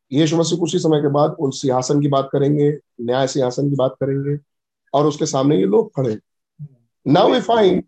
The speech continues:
<clears throat> now that these people were sealed with the seal of living God।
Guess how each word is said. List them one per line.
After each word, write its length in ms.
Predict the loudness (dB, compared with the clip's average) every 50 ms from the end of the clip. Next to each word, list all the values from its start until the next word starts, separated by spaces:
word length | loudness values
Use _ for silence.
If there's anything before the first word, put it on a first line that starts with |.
| _ _ _ _ -2 -2
<clears throat> 300 | 0 2 2 2 0 -2 -6 _ _ _ -2
now 20 | 0
that 300 | 2 4 2 2 4 2
these 300 | 2 2 0 _ 0 2
people 580 | 2 2 0 -2 -4 -4 -2 0 2 2 4
were 160 | 4 4 2 2
sealed 440 | 0 -2 0 2 2 2 2 0 -2 _ _ _ _ -10 -8
with 80 | -4
the 0 |
seal 640 | -2 -2 -2 -2 -2 -2 0 0 0 0 -2 -4 -4 -8 _ _ _ _ _ _ _ _ _ _ _ 0 2
of 220 | 2 2 2 0 -4 _ -6 -4 -2
living 260 | 0 0 0 2 2
God। 300 | 2 2 2 2 0 -2